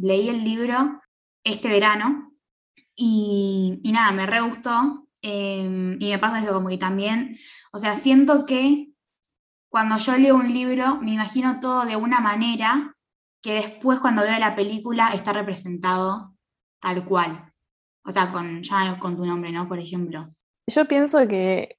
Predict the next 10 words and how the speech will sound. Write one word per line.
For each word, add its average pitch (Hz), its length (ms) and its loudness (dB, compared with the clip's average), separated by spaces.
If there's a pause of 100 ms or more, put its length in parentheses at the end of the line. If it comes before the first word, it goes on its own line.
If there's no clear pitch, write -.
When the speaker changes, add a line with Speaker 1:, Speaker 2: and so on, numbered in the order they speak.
Speaker 2:
las 202 280 -2
películas 220 680 2
están 208 220 -6
muy 208 180 0
buenas 202 420 0
para 180 300 -4 (160)
generar 190 440 2
esta 190 260 0
chispa 190 480 -2
de, 175 380 -2